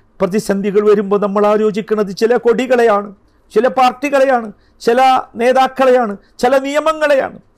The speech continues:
ഈ കൊടികളും പാർട്ടികളുമൊക്കെ നമ്മെ ബഹിഷ്-, നമ്മൾ ഒഴിവാക്കും, ബഹിഷ്കരിക്കും എന്ന് അനുഭവം കൊണ്ട് തെളിഞ്ഞവരാണ് മുസ്ലിം ഉമ്മത്ത്. എന്നിട്ടും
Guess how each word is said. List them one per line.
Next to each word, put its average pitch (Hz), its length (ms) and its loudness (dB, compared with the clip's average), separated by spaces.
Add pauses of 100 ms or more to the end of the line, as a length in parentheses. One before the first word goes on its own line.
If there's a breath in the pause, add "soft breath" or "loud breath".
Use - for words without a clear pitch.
(340 soft breath)
ഈ 269 200 -2
കൊടികളും 277 640 -2
പാർട്ടികളുമൊക്കെ 269 1200 -2 (380 soft breath)
നമ്മെ 254 460 -2 (240)
ബഹിഷ്-, 214 480 -2
നമ്മൾ 247 220 0
ഒഴിവാക്കും, 277 580 -2
ബഹിഷ്കരിക്കും 277 760 -6
എന്ന് 269 180 -6
അനുഭവം 269 560 -2
കൊണ്ട് 277 260 -8
തെളിഞ്ഞവരാണ് 285 680 -2
മുസ്ലിം 277 440 -10
ഉമ്മത്ത്. 285 460 -6 (480)
എന്നിട്ടും 254 640 -4